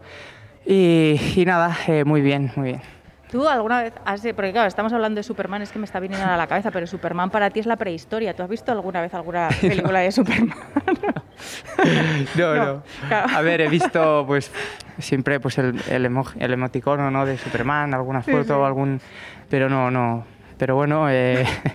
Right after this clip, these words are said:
Speaker 1: <laughs> Superman, la capa roja, tal, <laughs> ya
Speaker 2: Pues,
Speaker 1: está
Speaker 2: ¿sabes
Speaker 1: bien.
Speaker 2: que estábamos recordando que en una entrevista una vez tu jefe, eh, Jorge Martínez Aspar, dijo: "A mí me retiró un joven piloto que llegó y empezó a celebrar o, a, sus, sus victorias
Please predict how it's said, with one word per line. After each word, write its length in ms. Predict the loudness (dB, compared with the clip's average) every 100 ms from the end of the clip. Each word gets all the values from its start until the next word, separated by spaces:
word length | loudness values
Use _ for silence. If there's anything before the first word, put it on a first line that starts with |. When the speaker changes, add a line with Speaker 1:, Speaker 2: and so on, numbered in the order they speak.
| -4 -4 -2
Speaker 1:
<laughs> 580 | -4 -4 -14 -18 -10 -4
Superman, 640 | 0 0 2 2 2 0 -2
la 140 | -2 0
capa 460 | 0 0 0 2
roja, 480 | 0 0 0 2 0
tal, 140 | 0 0
<laughs> 220 | 0 0
ya 140 | 0
Speaker 2:
Pues, 180 | 2 0
Speaker 1:
está 180 | 0 2
Speaker 2:
¿sabes 100 | 2
Speaker 1:
bien. 140 | 2 0
Speaker 2:
que 60 |
estábamos 360 | 2 2 4 2
recordando 640 | 2 2 2 2 2 0 0
que 380 | 0 2 2 0
en 120 | 0
una 140 | 0 0
entrevista 460 | 0 -2 -4 -2
una 100 | 0
vez 120 | 0 -2
tu 120 | -4
jefe, 420 | -2 -2 -4 -6 -8 -4
eh, 160 | -2
Jorge 220 | -2 -4 -2
Martínez 320 | -2 -2 -2
Aspar, 380 | -2 -2 -2 -2
dijo: 260 | -4 -2
"A 80 | 0
mí 140 | 0
me 100 | 0
retiró 560 | 0 -2 -4 -4 -4 -6 -6
un 420 | -4 -2 -4 -8 -8
joven 320 | -4 -2 -2
piloto 480 | -4 -4 -4 -4 -6 -8 -20 -4
que 140 | -2
llegó 300 | 0 2 2
y 80 | 2
empezó 480 | -2 -4 0 0 0
a 120 | -4
celebrar 560 | -4 -2 -2 0 0 0
o, 260 | -2 0 0
a, 240 | -2 -4
sus, 200 | -6 -6
sus 360 | -8 -8 -8 -6
victorias 500 | -6 -2 -2 -2